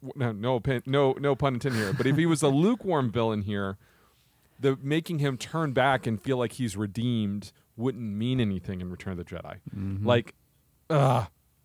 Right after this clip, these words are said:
Speaker 1: anyway, <laughs> bugs me.
Speaker 2: Agree.
Speaker 1: Last, last thing I'll mention here, and I will almost certainly not watch it.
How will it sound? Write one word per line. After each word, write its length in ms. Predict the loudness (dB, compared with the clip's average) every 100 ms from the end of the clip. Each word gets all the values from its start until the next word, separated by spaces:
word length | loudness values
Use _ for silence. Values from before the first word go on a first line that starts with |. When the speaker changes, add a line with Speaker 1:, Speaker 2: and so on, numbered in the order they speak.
| _ 0
Speaker 1:
anyway, 400 | 2 2 -2 -8 _ _ _ -18
<laughs> 840 | -16 -14 -16 -20 _ _ _ _ 4
bugs 320 | 4 4 -2
me. 120 | -8 -12 -14 -12 -12 _ _ -20 -20 _ _ _ -16 _
Speaker 2:
Agree. 320 | -4 -2 0
Speaker 1:
Last, 260 | 2 2 0 -8 -14 0
last 240 | 4 4 4
thing 140 | 4
I'll 80 | 4
mention 260 | 2 2
here, 180 | 2 0 -2 -18 _ _ 0
and 440 | 2 4 2 -4 -16 _ _ _ -20 _ _ _ _ _ _ _ _ 2
I 580 | 4 6 4 4 0 -6
will 240 | -2 2 4
almost 360 | 6 6 4
certainly 380 | 2 0 2 0
not 260 | 2 0 0
watch 280 | -4 -4 -6
it. 160 | -10